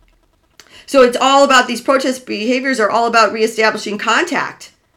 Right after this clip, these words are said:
right, with the partner to get their attention. And, and, you know, and these protest behaviors and these activating strategies cause you to act in ways that are harmful to the relationship.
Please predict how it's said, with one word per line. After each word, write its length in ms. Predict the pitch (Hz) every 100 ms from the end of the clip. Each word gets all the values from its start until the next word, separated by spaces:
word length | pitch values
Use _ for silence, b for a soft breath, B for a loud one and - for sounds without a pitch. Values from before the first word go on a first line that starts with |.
| _ -
right, 280 | 196 226 208
with 160 | 233
the 60 | 220
partner 340 | 247 285 247
to 80 | 220
get 140 | 208
their 140 | 214 208
attention. 720 | 208 277 392 - 156 139 139 b b b b b b 240
And, 480 | 254 254 254 226 -
and, 140 | 247
you 80 | 240
know, 100 | 240
and 120 | 240
these 140 | 240
protest 420 | - 262 262 262 254
behaviors 460 | 262 247 285 262
and 100 | 202
these 180 | 208 196
activating 600 | 226 247 247 226 220 214
strategies 680 | - 214 254 285 202 214 - b b b b b -
cause 480 | - 277 302 320 240
you 100 | 233
to 240 | 208 -
act 600 | 262 320 208 254 - - _ _ -
in 220 | 247 240
ways 280 | 254 262 262
that 80 | 240
are 120 | 226
harmful 440 | 220 240 247 240 247
to 140 | 240
the 120 | 220
relationship. 880 | 233 247 294 466 240 180 175 175